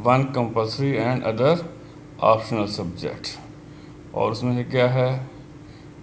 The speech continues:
एक जो है compulsory है और दूसरा जो है वो optional है। तो इस line को पढ़ने के बाद, यहाँ तक पढ़ने के बाद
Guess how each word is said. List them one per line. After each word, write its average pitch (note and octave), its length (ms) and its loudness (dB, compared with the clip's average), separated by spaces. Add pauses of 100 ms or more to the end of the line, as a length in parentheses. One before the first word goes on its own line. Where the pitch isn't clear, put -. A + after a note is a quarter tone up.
(360)
एक A#2 280 0
जो A2+ 120 -4
है A2+ 180 0
compulsory G#2+ 580 -2
है E3 320 0 (1400)
और G#2 140 0
दूसरा A#2 420 2
जो G#2+ 140 2
है G#2 140 2
वो C#3 300 2 (920)
optional F#2 540 0
है। F#2 180 -12 (920)
तो - 260 -6
इस D#3+ 340 2
line A#2+ 360 2
को A#2 180 0
पढ़ने G2+ 320 2
के G2 100 0
बाद, F#2+ 180 4
यहाँ C3 320 4
तक C#3 200 2
पढ़ने A#2 320 0
के A2 160 -2
बाद G2+ 500 4